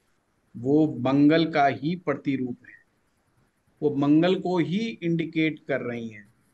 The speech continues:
उन्हें ये नहीं पता वो अपने बच्चे का भविष्य बिगाड़ रही हैं, क्योंकि बच्चे के अंदर मंगल का प्रभाव जा रहा है। अब मंगल तो अच्छा भी होता है, मंगल बुरा भी होता है,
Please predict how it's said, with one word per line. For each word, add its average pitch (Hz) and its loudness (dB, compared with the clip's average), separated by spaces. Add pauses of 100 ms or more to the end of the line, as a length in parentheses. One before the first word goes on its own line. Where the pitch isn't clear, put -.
(200)
उन्हें 156 2
ये 165 6
नहीं 185 2
पता 175 0
वो 185 2
अपने 175 -4
बच्चे 156 -6
का 180 -2
भविष्य 165 0
बिगाड़ 156 4
रही 147 0
हैं, 165 0 (360)
क्योंकि 151 -4
बच्चे 151 -2
के 180 -2
अंदर 156 0
मंगल 143 -2
का 143 -4
प्रभाव 117 -10
जा 104 -4
रहा 101 -10
है। 101 -18 (400)
अब 123 -4
मंगल 160 4
तो 185 -2
अच्छा 180 -2
भी 220 -2
होता 190 0
है, 165 -10 (580)
मंगल 135 -2
बुरा 170 2
भी 202 0
होता 175 -2
है, 160 -10